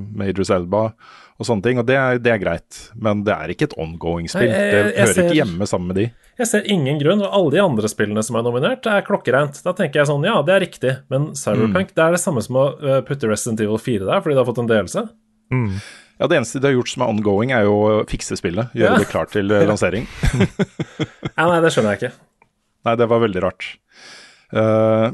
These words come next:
Speaker 1: men en kategori som jeg ble veldig happy for, da, eh, det var jo Content Creator of the Year, som stort sett er en kategori, kategori jeg bare hopper elegant over.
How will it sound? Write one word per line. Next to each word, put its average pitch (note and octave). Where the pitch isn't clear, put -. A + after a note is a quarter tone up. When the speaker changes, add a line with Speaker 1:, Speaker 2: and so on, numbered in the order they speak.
Speaker 1:
men D3
en E3
kategori D3+
som C#3
jeg A#2+
ble A2+
veldig F#2+
happy F#2
for, C3
da, C3
eh, G#2
det A2
var G#2
jo G#2
Content G#2
Creator G#2+
of G2
the G2+
Year, C#3+
som -
stort A#2
sett A2
er G#2
en G#2
kategori, G#2+
kategori G#2
jeg F#2+
bare G2+
hopper G2+
elegant F#2+
over. G2